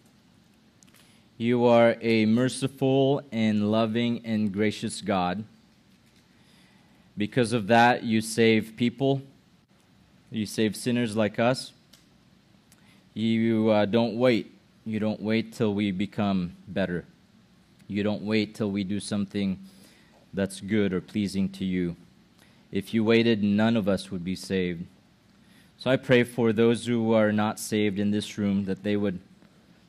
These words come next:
just meditate on these passages, on, on the list that, that we looked at today,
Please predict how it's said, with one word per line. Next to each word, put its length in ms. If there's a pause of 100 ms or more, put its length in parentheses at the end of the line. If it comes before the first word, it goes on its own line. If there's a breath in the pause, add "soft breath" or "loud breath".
just 220
meditate 500
on 160
these 200
passages, 760
on, 400
on 280
the 100
list 440
that, 380
that 180
we 280 (840)
looked 280
at 240
today, 440